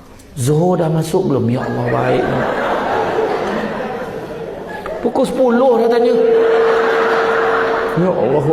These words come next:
Akbar. Melampau tu. Jangan, tu sebabnya saya kata, kalau nak bawa calon, calon suami tu calon isteri,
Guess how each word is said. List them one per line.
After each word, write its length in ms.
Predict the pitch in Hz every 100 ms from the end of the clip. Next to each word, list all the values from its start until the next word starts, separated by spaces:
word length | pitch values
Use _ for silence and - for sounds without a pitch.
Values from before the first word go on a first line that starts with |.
| -
Akbar. 480 | 160 151 - - - - 143 - - 120
Melampau 560 | 151 175 170 160 190 175 170
tu. 120 | 214 - - - - - - - - - - - - - - - - - -
Jangan, 560 | 170 185 180 147 139 135 131
tu 80 | 165
sebabnya 400 | 151 139 131 131
saya 240 | 127 120
kata, 400 | 107 131 127 120
kalau 320 | - 127 127
nak 160 | 123 120
bawa 320 | 123 131 120
calon, 560 | 123 117 120 117 120 117 - - - -
calon 320 | - 117 123 120
suami 320 | 120 117 123
tu 160 | 117
calon 240 | 117 120 120
isteri, 560 | 117 - 113 113 113